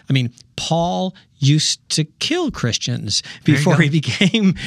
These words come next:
Speaker 1: you know, as Saul, before he became a prolific writer. So he, he, God has always used imperfect people who have denied him. Jonah ran away. Uh, Moses didn't think that he was qualified. I mean,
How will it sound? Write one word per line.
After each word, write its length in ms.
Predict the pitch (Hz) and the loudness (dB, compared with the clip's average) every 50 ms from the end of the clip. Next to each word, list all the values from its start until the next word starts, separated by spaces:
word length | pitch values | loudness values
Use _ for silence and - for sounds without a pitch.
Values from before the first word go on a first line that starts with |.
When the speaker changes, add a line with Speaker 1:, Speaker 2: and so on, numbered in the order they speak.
| - | -4
Speaker 1:
you 80 | - - | -2 -2
know, 100 | 139 120 | -2 0
as 160 | - 127 127 - | -2 -2 -2 -2
Saul, 240 | - - 240 254 | -2 -2 -2 0
before 200 | 208 180 - 208 | 0 0 2 2
he 80 | 196 180 | 0 0
became 200 | 165 - 185 180 | 0 0 0 0
a 60 | 170 160 | 0 -2
prolific 520 | - - 160 147 165 180 - - 175 165 - | -2 -4 -2 -2 -2 -2 -2 -4 -6 -4 -4
writer. 400 | 147 156 180 226 208 156 120 120 - - - - - | -4 -2 -2 -2 -2 -2 -4 -4 -6 -10 -12 -8 -4
So 220 | - 196 185 185 | -2 0 2 2
he, 120 | 175 160 | 2 0
he, 160 | - - 147 147 | 0 0 -2 0
God 220 | 143 170 175 165 | 0 0 0 0
has 120 | 180 160 | -2 -2
always 440 | 180 170 160 180 185 190 180 - - | -2 -2 0 0 2 2 0 2 2
used 180 | 185 180 160 - | 2 2 2 2
imperfect 460 | 170 160 160 175 180 165 - 165 151 | 0 0 0 0 -2 0 -2 -4 -2
people 260 | - 202 202 190 143 | 0 0 2 2 2
who 120 | 123 139 131 | 2 2 2
have 180 | 143 139 139 | 0 -2 -2
denied 420 | 135 147 135 143 160 170 170 165 139 | -4 -4 -2 -2 -2 -2 -2 -2 -2
him. 200 | 123 110 104 104 - - - - - 139 | -2 -2 -4 -6 -8 -10 -12 -6 -4 -2
Jonah 400 | 131 117 156 160 170 170 165 156 | 0 2 2 0 0 0 -2 -2
ran 240 | 139 156 160 160 160 | -2 0 0 0 0
away. 480 | 156 143 143 160 165 151 120 107 104 101 - - - - | 0 2 2 0 0 0 -2 -4 -6 -8 -10 -14 -6 -4
Uh, 120 | 120 120 | -2 -2
Moses 420 | 123 123 135 165 175 160 165 151 - | 0 0 0 0 2 0 0 0 0
didn't 200 | 165 160 151 143 | 0 -2 -2 0
think 200 | - 165 156 151 | 0 -2 0 0
that 100 | 156 147 | 0 2
he 140 | 151 160 | 2 2
was 140 | 156 160 156 | 2 2 0
qualified. 340 | - - 175 175 175 151 160 | 0 -2 -2 -2 0 -2 0
I 40 | 160 | 2
mean, 180 | 156 156 151 | 2 2 2